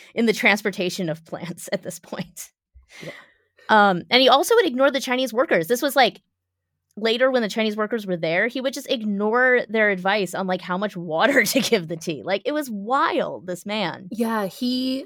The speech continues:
Speaker 2: he put irrigation in the tea fields, which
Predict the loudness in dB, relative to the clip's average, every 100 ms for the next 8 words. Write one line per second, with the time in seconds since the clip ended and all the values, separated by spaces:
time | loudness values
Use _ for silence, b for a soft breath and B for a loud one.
0 | -12 -2 0 0 -2 -2 -2 -2 -2 0
1 | -2 -2 -4 -2 -4 -4 -6 -10 -4 0
2 | 0 0 -4 -6 -6 -4 -6 -6 -6 -6
3 | -6 -4 -6 -8 -10 2 4 4 2 -4
4 | -6